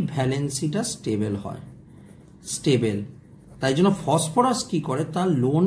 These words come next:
পেয়ারকে রাখতে চায় না। মানে কিরকম হয় দেখো, মনে করো এইচ থ্রি পি ও টু structure বলেছে, তাহলে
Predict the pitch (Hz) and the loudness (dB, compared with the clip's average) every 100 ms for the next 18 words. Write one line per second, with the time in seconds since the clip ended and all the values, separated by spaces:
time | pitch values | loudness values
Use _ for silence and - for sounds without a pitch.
0 | 190 170 120 - 196 127 107 - - 131 | 2 0 -2 -2 -2 0 -4 -6 -10 -8
1 | 123 80 80 - - - - - - - | -6 -8 -8 -10 -14 -18 -20 -20 -20 -20
2 | - - - 180 233 - 196 202 277 175 | -20 -16 -2 2 2 4 2 4 2 2
3 | 147 113 104 165 - - - - - - | 2 0 -4 -6 -8 -10 -20 -20 -20 -20
4 | - - - - 175 190 208 240 466 - | -20 -20 -20 -4 2 4 4 2 0 2
5 | 156 151 - 233 - 147 120 117 - - | 2 2 -2 -2 0 0 0 0 -2 -4
6 | 101 - 92 92 80 - - - - - | -8 -8 -8 -8 -10 -12 -16 -18 -20 -20
7 | - - - - 202 | -20 -20 -18 0 4